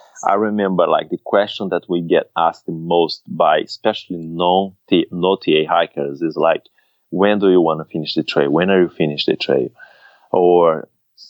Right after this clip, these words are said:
they would even ask, "Are you making, are you going all the way to Bluff?" And I would always have a very, um, conservative response. Like, I would always say, so if someone asks me, "Are you going all the way to Bluff?" I'm like, "Well,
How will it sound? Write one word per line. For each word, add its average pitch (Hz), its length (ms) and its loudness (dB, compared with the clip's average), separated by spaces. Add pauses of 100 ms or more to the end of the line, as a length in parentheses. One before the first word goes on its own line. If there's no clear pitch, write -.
they 90 220 2
would 90 220 2
even 98 240 0
ask, 78 400 -2
"Are 87 140 2
you 90 100 2
making, 92 380 0
are 101 120 4
you 104 60 2
going 101 280 -2
all 98 180 2
the 95 120 -2
way 82 160 -2
to - 140 -12
Bluff?" - 340 -2 (920)
And 95 160 0
I 98 100 4
would 107 120 2 (100)
always 117 480 -2
have 101 180 -4
a 90 140 -10 (160)
very, 107 540 4 (680)
um, 85 540 0
conservative 90 800 -2
response. - 640 -6
Like, 67 240 0
I 78 60 2
would 82 140 0
always 92 340 0
say, 82 580 2
so - 180 0
if 82 100 0
someone 85 320 0
asks 80 160 -2
me, 92 80 0
"Are 90 140 2
you 101 80 0
going 92 220 -2
all 95 100 -2
the 95 80 -2
way 87 120 2
to - 120 -8
Bluff?" 92 300 0
I'm 90 120 -4
like, 87 200 -2 (120)
"Well, 104 440 2